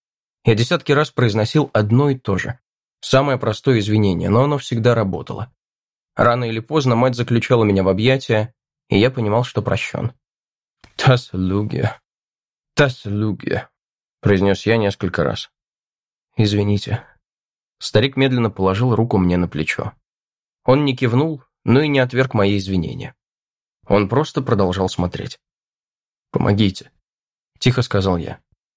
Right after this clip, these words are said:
«Помогите его найти. Он где-то там. До сих пор убивает. Где искать?» «Киев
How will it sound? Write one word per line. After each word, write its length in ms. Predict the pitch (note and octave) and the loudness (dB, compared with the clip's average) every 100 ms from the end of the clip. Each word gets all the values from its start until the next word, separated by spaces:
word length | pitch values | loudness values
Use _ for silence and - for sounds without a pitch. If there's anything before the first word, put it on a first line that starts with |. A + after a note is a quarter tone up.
| _ _ _ _ _ - | _ _ _ _ _ 0
«Помогите 500 | F#2 G#2+ A2 - F2 | 2 2 0 -2 -6
его 140 | E2 | -2
найти. 480 | E2+ F#2+ - F2 - _ _ _ _ _ _ - | 0 -2 -4 -8 -8 _ _ _ _ _ _ 0
Он 180 | A#2+ G#2 | 2 2
где-то 320 | A#2 A2 A#2+ | 0 0 0
там. 320 | A2+ F2 - _ _ _ _ _ _ _ _ _ | 0 -2 -8 _ _ _ _ _ _ _ _ _
До 180 | - F#2 | 0 0
сих 220 | G2 - | 0 -4
пор 180 | - - | -2 -2
убивает. 520 | - G2+ G2+ - B2 _ _ _ _ _ _ _ _ | -2 -2 -2 -4 -8 _ _ _ _ _ _ _ _
Где 240 | A#2 A2+ A#2+ | 0 2 0
искать?» 440 | - - - - _ _ _ _ _ _ _ _ | -2 -4 -4 -6 _ _ _ _ _ _ _ _
«Киев 220 | - B2+ | 0 0